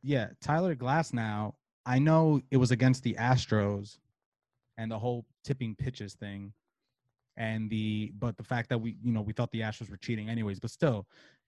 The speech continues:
y-, you don't really know what Glasnow's gonna be either. I mean, the biggest game of his career was, was a, was horrible,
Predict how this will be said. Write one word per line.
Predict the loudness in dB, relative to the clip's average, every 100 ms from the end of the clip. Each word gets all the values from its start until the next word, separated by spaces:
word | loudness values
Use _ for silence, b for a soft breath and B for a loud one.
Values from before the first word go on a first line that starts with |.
| _ _ _ _ _
y-, | -10 -10 -12 -20
you | -6 2
don't | 4 6
really | 4 4
know | 6
what | 6 6 2
Glasnow's | 4 6 8 6
gonna | 8 6
be | 8 8
either. | 8
I |
mean, | 6 4 2
the |
biggest | 2 2 4 6
game | 6 6
of | 4
his | -2
career | 2 6 8 8 4
was, | 0 0 0 -2 -8 -14 -18 _ _ _ _ _ _ _ _ _ _ _ -4
was | -2 -2
a, | -4 -8 -8
was | -6 2
horrible, | 6 6 4 -6